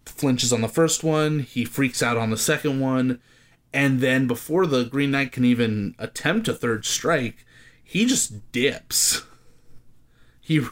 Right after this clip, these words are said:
he runs back to Camelot, uh, and, and just, just, you know, lives out a, a whole lifetime before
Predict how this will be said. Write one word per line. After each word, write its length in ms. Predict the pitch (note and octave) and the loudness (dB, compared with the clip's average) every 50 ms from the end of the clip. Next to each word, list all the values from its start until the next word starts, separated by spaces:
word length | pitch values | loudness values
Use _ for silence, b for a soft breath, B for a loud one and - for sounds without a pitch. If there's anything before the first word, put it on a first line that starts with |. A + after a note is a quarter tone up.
| - - | -4 -2
he 80 | E3+ E3+ | 0 0
runs 500 | C3+ B2+ C3+ C#3+ D3+ E3+ F#3 F3+ D3 D3 | 2 2 2 2 2 2 2 0 0 0
back 440 | C#3+ D3 C#3+ C#3+ C#3+ - - - | -2 -2 0 -2 -2 -4 -8 -10
to 120 | - - C#3 | -6 -6 -6
Camelot, 760 | B2 - - C3 B2 A#2 A#2 A2+ A2 G#2+ G#2+ A2 A2 A2 - - b b b b b b b b b b b _ _ - | -4 -2 0 0 2 2 2 2 2 2 2 0 0 -2 -4 -8 b b b b b b b b b b b _ _ -6
uh, 540 | - B2 B2 A#2+ A#2+ A2+ A2+ A2+ A2+ G#2+ - - - | -2 0 2 2 2 2 2 0 0 -2 -4 -8 -6
and, 580 | - B2+ B2+ B2 A#2+ A#2 A#2 A2+ G#2+ G#2+ G#2+ - - - | -2 0 2 2 2 2 2 0 0 -2 -2 -4 -4 -6
and 600 | - A#2 A#2+ A#2 - A2 G#2+ G#2+ A2 G#2+ G#2 - - _ _ _ _ _ _ _ _ _ _ _ _ _ _ _ _ _ _ - C#3+ | -4 -2 0 0 0 0 0 -2 -4 -4 -6 -10 -20 _ _ _ _ _ _ _ _ _ _ _ _ _ _ _ _ _ _ -16 -10
just, 440 | B2+ - C#3+ B2+ B2 - - - - | -4 -2 0 0 0 0 -2 -4 -4
just, 440 | B2 B2 B2+ A#2+ - - - - _ _ _ _ _ _ _ _ _ _ | -2 -2 -2 0 0 -2 -4 -6 _ _ _ _ _ _ _ _ _ _
you 140 | - C#3+ C3+ | -2 -2 0
know, 220 | A#2 A2 G#2+ G#2+ G#2 | 0 2 0 0 0
lives 480 | G#2 G#2 A#2 A#2+ C3 C#3+ C#3+ C#3 C3 | 0 0 0 2 2 2 2 2 0
out 260 | C#3 C3 C3 C3 B2 - | 0 0 0 -2 -2 -2
a, 460 | A#2+ A#2+ A2+ A2+ A2+ A2 A2 A2 A2 b b b b b b b b b _ - | 0 0 0 0 -2 -4 -4 -6 -6 b b b b b b b b b _ -4
a 460 | B2 B2 A#2 A2+ A2 G#2+ G#2+ G#2 G#2 | -2 0 0 0 0 -2 -4 -6 -8
whole 480 | G#2+ - - - - F3 E3 E3 E3 D3+ | -10 -12 -8 -2 2 4 6 6 4 4
lifetime 1080 | C3+ B2+ B2+ B2 C3+ C#3 D3 C#3+ - - - B2 A2 G#2+ G#2 G2+ G2+ G2+ G#2 G#2 G#2+ G#2+ _ _ _ _ _ _ _ - | 4 2 2 2 2 2 0 0 -2 -6 -2 -2 0 0 0 -2 -2 -2 -2 -2 -4 -4 _ _ _ _ _ _ _ -6
before 520 | - B2 - - C3+ C3 B2+ A#2 A2+ - | -6 -4 -2 2 2 4 4 2 0 -4